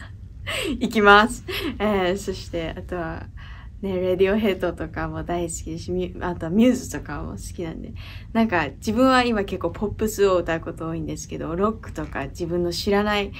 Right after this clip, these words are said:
あの、ちょっと違うジャンルの音楽に、えー、ちょっと、世界に広げていきたいなと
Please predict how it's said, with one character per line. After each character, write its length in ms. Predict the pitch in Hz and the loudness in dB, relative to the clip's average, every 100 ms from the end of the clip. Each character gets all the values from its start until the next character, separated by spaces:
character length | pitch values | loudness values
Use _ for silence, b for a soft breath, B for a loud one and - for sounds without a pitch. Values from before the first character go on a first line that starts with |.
| B B | B B
あ 80 | 185 | -4
の、 100 | 185 | 2
ち 80 | 262 | 2
ょ 40 | |
っ 20 | |
と 80 | 175 | 2
違 20 | |
う 540 | - - 233 262 262 220 | 0 2 8 12 10 10
ジ 100 | 226 | 6
ャ 60 | |
ン 60 | 226 | 6
ル 80 | 220 | 6
の 220 | 214 208 B B | 4 2 B B
音 160 | 208 208 | 2 4
楽 240 | 185 180 | 2 0
に、 320 | 170 160 - B B - | -2 -2 -6 B B -12
え 60 | 160 | -10
ー、 40 | |
ち 120 | 160 170 | -8 -8
ょ 20 | |
っ 20 | |
と、 240 | 151 143 - B B B B B - - - - - | -6 -8 -8 B B B B B -16 -16 -16 -16 -12
世 220 | - 220 | -4 -2
界 180 | 180 165 | 0 -2
に 220 | 151 - - - - - - | -4 -8 -12 -16 -18 -16 -14
広 280 | - - 185 | -8 2 2
げ 100 | 175 | 2
て 120 | 175 | 2
い 80 | 175 | 0
き 120 | 175 | 0
た 160 | 196 190 | 0 2
い 80 | 170 | 2
な 120 | 180 | 0
と 160 | - | -2